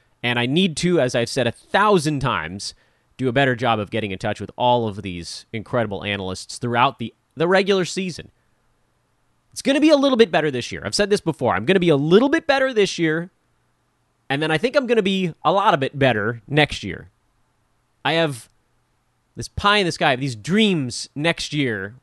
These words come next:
where our younger child will probably be in school for, I don't know, four or five hours a day, and then the older one is there for a full day.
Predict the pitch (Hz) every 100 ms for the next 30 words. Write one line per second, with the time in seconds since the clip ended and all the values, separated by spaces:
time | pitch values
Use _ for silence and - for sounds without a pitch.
0 | _ 110 120 117 113 - 113 127 143 151
1 | - 127 120 113 - 123 120 117 113 113
2 | 104 - 120 113 104 - 104 95 92 92
3 | _ _ _ _ _ _ - 92 82 _
4 | 101 98 - 101 104 101 107 110 107 104
5 | 107 101 110 139 143 123 113 107 104 101
6 | 104 85 - 139 131 90 78 82